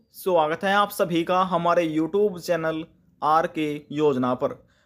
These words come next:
पीएम किसान सम्मान निधि योजना का लाभ ले रहे सभी किसानों के लिए एक बड़ी खुशखबरी है। प्रधानमंत्री नरेंद्र मोदी जी द्वारा आठ करोड़ से अधिक पीएम किसान लाभार्थियों को तेरहवीं किस्त के दो हज़ार रुपये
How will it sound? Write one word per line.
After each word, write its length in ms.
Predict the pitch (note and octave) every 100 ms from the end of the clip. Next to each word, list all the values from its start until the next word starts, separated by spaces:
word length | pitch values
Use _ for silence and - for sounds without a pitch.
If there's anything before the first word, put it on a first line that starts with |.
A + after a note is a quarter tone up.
| _ G#3
पीएम 240 | A3+ A#3+
किसान 380 | A#3+ A#3 G#3+ G#3+
सम्मान 460 | A3 G3+ F#3+ F#3+
निधि 300 | F#3 G3+ G#3+ D#3
योजना 460 | D#3 E3+ F#3 A3
का 200 | A3+ A3
लाभ 260 | F#3+ F3 E3+
ले 60 | E3+
रहे 140 | F3+
सभी 320 | G3 G3 F3+
किसानों 480 | F#3+ F3+ D#3+ D#3+ G3
के 180 | G#3+ F#3
लिए 220 | D#3+ E3 F#3 - _ -
एक 240 | F#3+ A3 G#3+
बड़ी 220 | F3 E3
खुशखबरी 540 | D#3+ C3+ - C3+ D3
है। 140 | C3+ A#2 - _ _ _ -
प्रधानमंत्री 680 | G3 G3+ A#3 A3+ G#3 G3 G#3+
नरेंद्र 380 | G3 F#3+ G3 G3
मोदी 340 | E3 E3+ A3
जी 120 | A3+
द्वारा 320 | G3 F3+ F3 F#3+ -
आठ 280 | F3 G3 G#3+
करोड़ 380 | - G3+ F#3 G3
से 300 | G3 G3 F#3+ G3
अधिक 360 | C#3+ F3 F#3+ - _ _ _ G3+
पीएम 220 | G#3+ G#3
किसान 420 | A3 G#3+ G3 F#3+
लाभार्थियों 680 | E3 D#3+ D3+ D3+ D#3+ F#3+ G3
को 180 | F#3+ F#3+ F#3+
तेरहवीं 320 | G3 G#3 G#3+
किस्त 220 | G3+ G3+ F#3+
के 80 | E3+
दो 200 | E3 F#3+
हज़ार 320 | D3+ C#3+ D3+
रुपये 280 | D#3 F3+